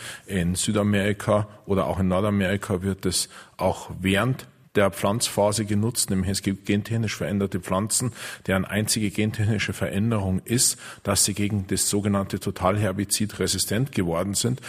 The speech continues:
Und auf solchen Feldern, die in anderen Regionen zum Teil Quadratkilometer groß sind, wächst dann halt nichts anderes mehr als die gentechnisch veränderte Pflanze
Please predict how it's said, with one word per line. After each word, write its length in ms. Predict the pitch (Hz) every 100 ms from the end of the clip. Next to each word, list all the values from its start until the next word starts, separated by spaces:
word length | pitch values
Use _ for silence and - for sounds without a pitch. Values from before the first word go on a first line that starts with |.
| - -
Und 140 | - 98
auf 160 | 95
solchen 320 | - 104 101 104
Feldern, 520 | - 92 107 92 127 - - - -
die 160 | 98
in 160 | 76 90
anderen 360 | 92 107 107
Regionen 500 | 95 95 92 98 104
zum 160 | 101 98
Teil 180 | - 90
Quadratkilometer 920 | 90 87 95 - - 90 87 90 95
groß 400 | - 90 98 -
sind, 180 | 120 104 - - - -
wächst 440 | 101 120 - -
dann 200 | 110 95
halt 200 | 95 95
nichts 420 | 120 147 - -
anderes 520 | - 107 123 107 101 87
mehr 340 | 87 98 135 - - - -
als 200 | 98 104
die 120 | 107
gentechnisch 560 | 104 107 110 110 107 -
veränderte 420 | 90 104 101 98
Pflanze 500 | - 87 113 -